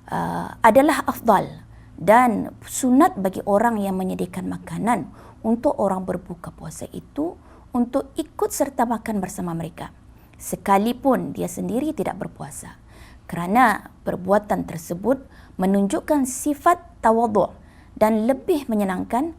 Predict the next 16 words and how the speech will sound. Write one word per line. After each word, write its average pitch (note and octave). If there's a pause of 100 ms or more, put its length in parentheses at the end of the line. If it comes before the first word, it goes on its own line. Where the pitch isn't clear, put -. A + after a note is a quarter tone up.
(260)
dan B3+
menggembirakan G#3 (240)
hati -
orang G3
yang B3
dijamu. D#3+ (1160)
Manakala C4
orang F4
yang C4+
dijamu A3
pula, G#3+ (240)
sunat C4
mendoakan G#3+ (400)
orang B3
yang F#3+
menjamunya F#3